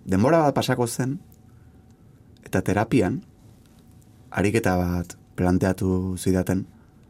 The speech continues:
izan zena, ba, nire amonarekin azken elkarrizketa bat izan, eta esateko neuzkanak edo esango nizkiogenak esatea. Eta egin nuen ariketa,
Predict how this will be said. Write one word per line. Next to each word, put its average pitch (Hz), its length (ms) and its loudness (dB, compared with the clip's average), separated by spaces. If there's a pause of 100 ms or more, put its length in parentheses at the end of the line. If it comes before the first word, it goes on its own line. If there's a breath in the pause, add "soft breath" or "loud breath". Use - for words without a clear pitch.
(920)
izan 98 280 2
zena, 98 580 2 (1160)
ba, 90 100 0
nire 104 280 4
amonarekin 104 760 2 (320)
azken 104 360 0
elkarrizketa 98 680 2
bat 92 180 0
izan, 120 300 2 (1600 loud breath)
eta 85 680 0 (400)
esateko 107 440 2
neuzkanak 120 580 4
edo 92 360 2 (440)
esango 113 320 4
nizkiogenak 104 680 4 (340)
esatea. 95 460 0 (1160 loud breath)
Eta 98 100 0
egin 104 220 4
nuen 101 260 6
ariketa, 92 500 2